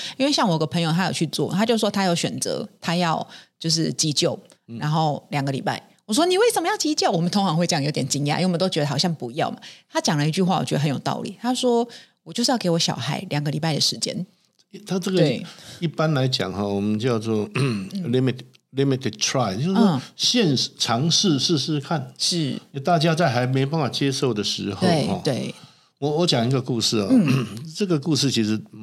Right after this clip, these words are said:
Speaker 2: 蛮让人家感动的。
Speaker 1: 是。
Speaker 2: 就是一个，<clears throat> 老太太，那我们也知道她状况越来越不好。
Speaker 1: 嗯。
Speaker 2: 所以我在照顾她的时候，我问她说：“你要不要插管？”
Speaker 1: 嗯。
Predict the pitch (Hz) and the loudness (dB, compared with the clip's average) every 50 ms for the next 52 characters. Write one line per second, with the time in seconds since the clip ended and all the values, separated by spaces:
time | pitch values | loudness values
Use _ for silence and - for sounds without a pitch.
0 | 104 - _ - 110 104 110 110 117 127 131 113 104 101 104 101 104 - 90 87 | -20 -20 _ -10 -6 -2 -2 0 0 0 0 0 0 -2 -2 -4 -4 -6 -6 -6
1 | - 80 98 90 92 92 - - 156 117 90 - - - _ _ _ _ _ _ | -6 -8 -8 -8 -6 -6 -4 -2 -2 -4 -4 -6 -10 -14 _ _ _ _ _ _
2 | - - 139 127 139 143 127 127 131 131 131 123 110 107 107 104 104 104 107 - | -4 -2 0 2 2 2 4 2 2 2 0 0 0 2 2 0 -2 -2 -6 -10
3 | - - - - 123 120 113 95 95 - 131 120 104 120 110 95 - - - 143 | -10 -8 -4 -2 -2 0 0 -2 -2 -2 -2 -2 -2 -2 -4 -4 -6 -8 -6 -4
4 | 147 151 139 127 123 127 123 110 - - 143 147 131 143 139 147 139 131 131 131 | -2 0 0 2 2 2 2 2 0 0 0 2 2 0 0 0 0 0 0 0
5 | 117 104 101 110 110 110 - 113 95 90 - - - 214 196 175 147 - - _ | 2 2 2 0 -2 -4 -6 -8 -6 -6 -6 -4 -2 -2 -2 -4 -6 -12 -16 _
6 | _ _ _ _ _ _ _ - 202 185 147 131 139 131 123 180 - - - 190 | _ _ _ _ _ _ _ 0 0 2 2 2 2 2 2 2 2 4 4 2
7 | 170 160 160 143 147 147 143 127 139 147 123 104 101 117 127 123 117 117 110 120 | 4 4 2 2 2 2 2 2 2 2 2 2 2 2 0 0 0 0 0 0
8 | 107 95 90 92 98 101 95 - - 87 85 87 - - 98 - _ _ - 202 | 0 0 0 -2 -2 -2 -2 -2 -4 -4 -6 -8 -10 -14 -16 -18 _ _ -12 -12
9 | 170 135 | -12 -12